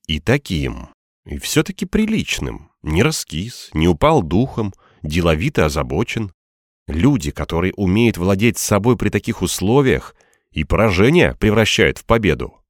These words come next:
Походил, походил Володька, и опять назад. Назад. Где экзамен идёт? Я за ним. Что больше делать человеку, который уже получил свою тройку?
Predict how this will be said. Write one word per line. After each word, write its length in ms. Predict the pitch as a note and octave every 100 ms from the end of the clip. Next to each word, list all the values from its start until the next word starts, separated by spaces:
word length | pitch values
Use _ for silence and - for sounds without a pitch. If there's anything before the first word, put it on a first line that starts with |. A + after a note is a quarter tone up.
| _ _
Походил, 560 | D#2+ - C#2 E2 D3 C#3+
походил 560 | - D#2 D2 D#2+ C3
Володька, 560 | C3 C3 C3+ - C3+ B2+ - _ _
и 100 | E2
опять 400 | E2 - A2+ D3+
назад. 440 | E2 C2+ D#2 F#2 - _ _ _ -
Назад. 580 | D2+ F#2+ E2+ A2+ - - _ _ _
Где 280 | - E2+ A#2+
экзамен 440 | D3 C3 C#3+ D2 D#2
идёт? 320 | D#2 B1 - - _ _
Я 280 | - C#2 C3
за 160 | B2 D2
ним. 280 | C#2 G#2+ A#2+ _ _ _
Что 260 | - - F3
больше 300 | B2+ F#2+ A2
делать 260 | A2 F2+
человеку, 460 | - G2+ G#2+ C3 -
который 340 | E2+ F#2+ F#2
уже 140 | E2+ F#2
получил 460 | F#2+ F2 - A#2
свою 240 | - F#2+ G2+
тройку? 500 | G2 C#2+ - B1+